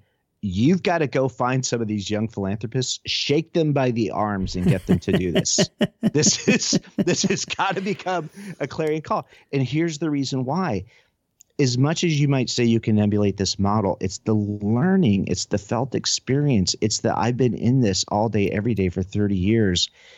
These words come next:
Speaker 1: That's so crucial. And yes, you can find the right people and you can get the right sensibility put together so you can do it. But I don't know what the endowment sitting at K F F is, but there's no question that there's another ten of these that could be created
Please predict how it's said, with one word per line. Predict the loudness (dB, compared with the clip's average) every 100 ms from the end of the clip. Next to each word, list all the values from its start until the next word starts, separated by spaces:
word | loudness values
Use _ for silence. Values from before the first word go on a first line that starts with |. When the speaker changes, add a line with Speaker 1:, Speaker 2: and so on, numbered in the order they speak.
| -20 _
Speaker 1:
That's | -2 0 0
so | 0 2 2 2 -2
crucial. | -12 -4 -2 0 0 0
And | 2 2
yes, | 2 0 -2
you | -2
can | -2
find | -2 0 0 0
the |
right | 0 -2 -4
people | -4 -2 0
and | 0
you | 0
can | -2
get | -2 -2
the | -2
right | -2 -2
sensibility | -4 -2 -2 0 2 2 2 2 0 -2 _ -20 -20 _ -6
put | -4
together | -2 0 2 0
so | 2
you | 2 0
can | 0 0
do | 2 4 4
it. | 2 0
But | -2 -2 _ _ _ _ _ _ -10 -2
I |
don't | 0 2
know | 2
what | 0
the | 0
endowment | 0 0 0 0 0 -2
sitting | -2 0 0 -2
at | -2
K | -2
F | -2 -2
F | -4 -2
is, | -2 0 -2
but | -2 0 0 -4 -20 -20 _ _
there's | 0 0 2
no | 0 -2
question | -6 -6 -4 -4 0 2 2
that | 2
there's | 0 2
another | 2 2 2 -2
ten | -2 0 0
of | 0
these | -2 -4 -4
that | -4
could | -4
be | -4
created | -4 -4 -2 -2 -4 -8